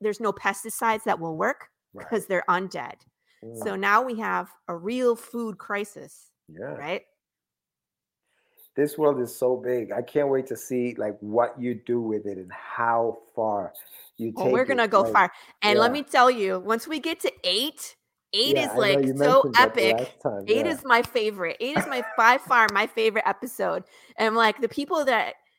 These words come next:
Speaker 1: because, of course, like, as before, um, when I was on and we talked about it, like, I've let a pr-, few people read the entire script. And I'm telling you, once people get to eight, they're like, "I need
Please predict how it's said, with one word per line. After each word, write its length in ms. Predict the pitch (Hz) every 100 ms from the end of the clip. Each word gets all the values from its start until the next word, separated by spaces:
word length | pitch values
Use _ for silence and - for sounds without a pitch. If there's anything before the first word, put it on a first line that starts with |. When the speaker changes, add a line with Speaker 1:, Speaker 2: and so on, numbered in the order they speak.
| _
Speaker 1:
because, 240 | - 554
of 60 | 466
course, 240 | - 277 240
like, 200 | 202 -
as 220 | 220 269 -
before, 520 | 247 247 - 302 311 - -
um, 380 | 202 196 196
when 140 | 202 220
I 80 | 220
was 160 | 220
on 180 | 220 208
and 60 | 208
we 100 | 196
talked 260 | - 196
about 200 | 202 185
it, 120 | 185 185
like, 160 | 180 -
I've 180 | 240
let 180 | 226 214 - _ _ _ _
a 60 | 202
pr-, 260 | - - 262 - -
few 640 | - 262 254 185 151 196 -
people 420 | 226 220 196 190
read 300 | 180 226 190
the 120 | 196
entire 520 | 196 196 - 208 190
script. 500 | 175 - 180 - - _ _ _ _ _
And 180 | 190 185
I'm 140 | 185
telling 420 | 185 - 208 226 269
you, 240 | 311 330
once 300 | 196 208 233
people 280 | - 254 254
get 200 | 233 240
to 180 | 247 202
eight, 180 | 220 -
they're 140 | 196
like, 220 | 190 180 -
"I 140 | 175
need 480 | 180 180 202 233 240